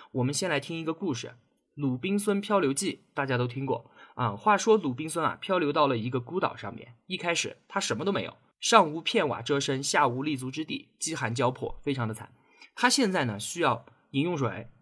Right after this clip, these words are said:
食物、避雨的地方，呃，防御野兽的武器，还有火，对不对？可是他不可能一下子就满足所有的需求，那么毕竟只有他一个人，精力和时间都是非常的有限的，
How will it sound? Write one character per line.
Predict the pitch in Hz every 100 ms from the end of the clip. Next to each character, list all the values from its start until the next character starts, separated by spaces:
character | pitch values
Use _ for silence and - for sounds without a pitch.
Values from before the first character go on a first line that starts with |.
| _
食 | - - 147
物、 | 202 151 - _ -
避 | 233 190
雨 | 120
的 | 120
地 | 147 139
方， | 113 101 _ _ _ _
呃， | - 120 113
防 | 117 135 131 180
御 | 208 202
野 | 135 131
兽 | 120 190
的 | 156
武 | 127 -
器， | - 180
还 | - 156
有 | 196
火， | 202 117 - _ -
对 |
不 | 143
对？ | 127 113 - - -
可 | 156
是 | 143
他 | 208 233
不 | 269
可 | -
能 | 131 123
一 |
下 | - - 139 143
子 | 131
就 | 120 127
满 | 107
足 | 95 117
所 | 117 139
有 | 214
的 | 110
需 | - 110
求， | - - 117 _ _
那 | 247
么 | 269
毕 | - 277
竟 | 247 -
只 | 208
有 | 185
他 | 175
一 | 170
个 | 180 240 127
人， | 104 117 - _
精 | - 233
力 | 247 185
和 | 170
时 | - 139
间 | 151 156
都 | 156
是 | 190
非 | - 185
常 | 160 135
的 |
有 | 123 -
限 | - 170
的， | -